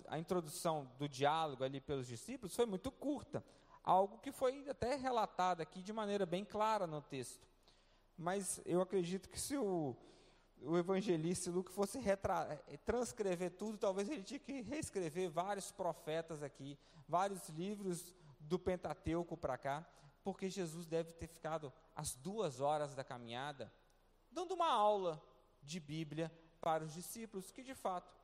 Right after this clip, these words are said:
não conheciam ou aparentavam não conhecer as Escrituras nesse ponto. E então, Jesus fala isso, e eles,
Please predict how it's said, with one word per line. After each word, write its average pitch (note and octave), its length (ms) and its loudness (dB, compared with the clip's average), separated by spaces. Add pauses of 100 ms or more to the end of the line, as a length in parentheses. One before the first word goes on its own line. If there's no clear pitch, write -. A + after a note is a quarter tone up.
(200)
não F#3 200 -4
conheciam E3+ 640 -4
ou E3 80 4
aparentavam D#3 720 -2
não D3 180 -4
conhecer D#3 680 -4 (320)
as C#3+ 160 0
Escrituras C#3+ 600 -2
nesse C#3+ 260 -6
ponto. A2 440 -2 (600)
E C4+ 100 0
então, A#3+ 440 0 (680)
Jesus F#3+ 480 -2
fala A3 400 -2
isso, G#3 380 -8 (440)
e G#3+ 180 2
eles, A#3 540 4